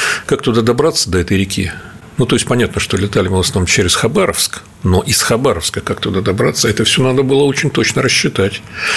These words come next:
Это же не просто было даже, знаете, что мы прилетели в Хабаровск, оттуда на вертолёте или на машинах куда-то добираемся. У нас было часто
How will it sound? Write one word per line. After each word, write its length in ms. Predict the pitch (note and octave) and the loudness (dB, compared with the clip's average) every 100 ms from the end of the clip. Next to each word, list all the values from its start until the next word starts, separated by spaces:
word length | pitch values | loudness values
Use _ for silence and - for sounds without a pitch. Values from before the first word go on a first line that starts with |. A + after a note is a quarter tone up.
| - - | 0 0
Это 140 | - A2 | 0 2
же 60 | A#2 | 2
не 40 | |
просто 300 | - F3+ A2+ | 2 2 2
было 200 | G#2 G2 | 2 4
даже, 220 | F#2 F#2+ | 2 0
знаете, 220 | - C#3 - | 0 0 0
что 120 | - | -2
мы 100 | F2+ | 0
прилетели 300 | A2 - D3 | 0 0 0
в 40 | |
Хабаровск, 440 | - G#2+ F3 - - | 0 0 0 0 -2
оттуда 280 | - G2+ G2 | -2 0 2
на 40 | |
вертолёте 480 | F#2+ F2 A2+ - A2 | 2 2 2 2 0
или 80 | F#2 | 0
на 80 | |
машинах 360 | F2+ - A2+ A#2 | 0 0 0 2
куда-то 220 | G2+ G#2+ | 2 2
добираемся. 540 | G#2 A#2 G#2+ E2 - G2 | 2 2 2 0 0 2
У 80 | F#2+ | 2
нас 300 | B2+ - - - - - - - - | 2 0 -2 -4 -2 -2 -2 -4 -2
было 480 | A2+ A2+ A2+ A#2 A#2+ | 2 4 6 6 4
часто 800 | - B2+ B2 - - A#2 A#2 | 2 2 2 0 2 2 2